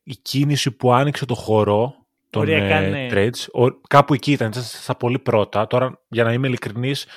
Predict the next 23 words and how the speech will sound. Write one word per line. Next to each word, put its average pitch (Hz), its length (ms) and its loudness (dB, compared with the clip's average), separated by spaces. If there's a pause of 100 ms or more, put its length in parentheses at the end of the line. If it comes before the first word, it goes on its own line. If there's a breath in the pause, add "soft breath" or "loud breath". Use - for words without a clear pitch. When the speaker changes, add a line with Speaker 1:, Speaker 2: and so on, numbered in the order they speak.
(200 loud breath)
Speaker 1:
δεν 120 140 2
τα 143 100 6
θυμάμαι 113 400 0
και 95 100 -6
ακριβώς 101 400 -2
με 107 80 -4
το 98 120 -6
τι - 120 -8
ώρα 101 220 0
έγινε 95 200 -6
το 90 100 -10
καθένα. 101 540 -8 (1080 loud breath)
Ε, 135 440 -2 (1040)
κίνηση 185 560 -2
που - 160 -4
για 139 180 2
μένα 180 220 -4
σίγουρα, 127 920 -2 (260)
ε, 110 380 -4
βγαίνει 104 340 -2
κερδισμένη 95 600 -6
η 90 60 -8
Φιλαδέλφια. 90 840 -8